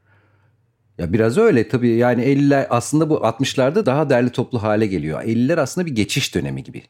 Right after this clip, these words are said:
hissettiriyor hep. Burada Selim devreye giriyor ve şey diyor.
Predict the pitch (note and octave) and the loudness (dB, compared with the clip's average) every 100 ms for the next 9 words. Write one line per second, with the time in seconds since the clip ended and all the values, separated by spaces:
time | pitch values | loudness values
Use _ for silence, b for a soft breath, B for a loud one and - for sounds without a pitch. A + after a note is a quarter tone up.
0 | _ _ - - - - D2 - - - | _ _ -20 -16 -16 -14 -14 -12 -14 -20
1 | B B B B B _ _ B2 C3+ D3+ | B B B B B _ _ -4 0 -2
2 | - D3 D3 E3 B2+ - G2 E2 E2+ D#2+ | 2 4 4 4 0 -2 -4 -2 -6 -6
3 | E2+ D#3 F#3 - B2 A#2 E2 C2+ | -4 -4 -4 -2 0 0 -4 -8